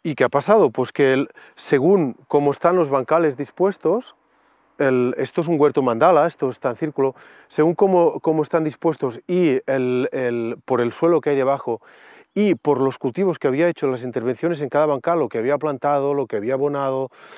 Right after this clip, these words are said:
pues han salido plantas bioindicadoras que son distintas. Entonces, por ejemplo, en este ves que aquí hay mucho sorgo de Alepo, en aquella zona, pero en esta no. O en este de aquí atrás, que vamos a hacer el diagnóstico, hay mucho sorgo de Alepo en un lado,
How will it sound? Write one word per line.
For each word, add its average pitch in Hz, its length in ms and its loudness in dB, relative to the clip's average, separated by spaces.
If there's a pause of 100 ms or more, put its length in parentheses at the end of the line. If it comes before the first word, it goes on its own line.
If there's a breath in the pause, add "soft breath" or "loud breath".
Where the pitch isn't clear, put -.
(280 loud breath)
pues 143 220 0
han 160 100 2
salido 180 360 2
plantas 160 680 2
bioindicadoras 156 840 0
que 143 100 -6
son 165 200 -4
distintas. 135 580 -6
Entonces, 131 300 -6
por 127 140 -4
ejemplo, 139 380 0 (360 loud breath)
en 139 200 -2
este 156 280 2
ves 139 180 2
que 151 120 0
aquí 170 200 0
hay 151 140 2
mucho 139 260 -4
sorgo 139 320 0
de 139 100 2
Alepo, 185 440 0 (560 loud breath)
en 127 120 0
aquella 143 260 2
zona, 190 260 0
pero 131 180 0
en 123 80 -2
esta 131 240 -4
no. 117 220 -4 (520 loud breath)
O 131 180 2
en 139 100 0
este 151 180 -2
de 165 80 6
aquí 156 160 0
atrás, 180 320 2
que - 80 -4
vamos 139 240 0
a 143 40 -4
hacer 143 180 -2
el 135 100 2
diagnóstico, 147 560 -2
hay 123 80 2
mucho 160 320 -2
sorgo 151 320 0
de 147 60 2
Alepo 143 300 0
en 135 60 -2
un 160 120 0
lado, 160 280 2